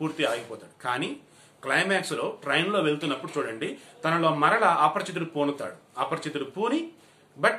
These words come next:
చాలా సైలెంట్గా ఎవరికి తెలియకుండా చేస్తాడు. అంటే ఇక్కడ పురుషోత్తం నాయుడులో కూడా ఈ డెలిషన్స్ వ్యాధి లక్షణాలు ఇంకా ఉన్నాయి.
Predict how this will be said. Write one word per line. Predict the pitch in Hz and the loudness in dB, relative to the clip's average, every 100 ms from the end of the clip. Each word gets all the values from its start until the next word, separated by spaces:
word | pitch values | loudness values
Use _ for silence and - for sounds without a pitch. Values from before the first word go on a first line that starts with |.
| - - | -4 -2
చాలా | 156 143 | 0 2
సైలెంట్గా | 180 190 196 185 170 | 4 4 4 2 2
ఎవరికి | 156 160 | 0 0
తెలియకుండా | 160 147 143 139 | 0 0 0 -2
చేస్తాడు. | 139 - - - 117 | -4 -8 -12 -12 -12
అంటే | 131 202 143 | -4 -2 -2
ఇక్కడ | 147 135 123 123 196 | 0 2 2 0 -2
పురుషోత్తం | 214 220 214 190 | -2 -4 -2 2
నాయుడులో | 147 143 143 | 4 4 0
కూడా | 143 160 123 147 - - 143 | -2 -4 -4 -6 -12 -6 -2
ఈ | 147 | -2
డెలిషన్స్ | 147 190 220 226 165 | 0 -2 -2 -6 0
వ్యాధి | 160 151 | 0 2
లక్షణాలు | 139 - 156 156 | 0 0 -4 -2
ఇంకా | 160 185 | -2 2
ఉన్నాయి. | 160 131 127 | 2 0 -6